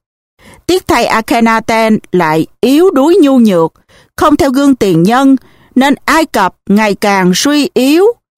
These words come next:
Một pharaoh Ai Cập không thể hòa hoãn với bọn Hittite phản phúc, bọn Nubia mọi rợ,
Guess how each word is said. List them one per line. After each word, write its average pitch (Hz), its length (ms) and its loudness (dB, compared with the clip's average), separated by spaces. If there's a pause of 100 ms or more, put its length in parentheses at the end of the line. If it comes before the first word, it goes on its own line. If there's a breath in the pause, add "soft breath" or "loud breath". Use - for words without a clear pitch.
(260 loud breath)
Một 226 300 0
pharaoh 311 440 0 (120)
Ai 294 180 -2
Cập 196 280 -6
không 285 180 -2
thể 269 120 0
hòa 285 260 0
hoãn 185 360 0
với 349 120 0
bọn 185 220 0
Hittite 233 760 -2 (200)
phản 202 320 -2
phúc, 392 300 -2 (360 loud breath)
bọn 208 300 0 (140)
Nubia 285 760 0 (120)
mọi 190 440 0
rợ, 196 480 0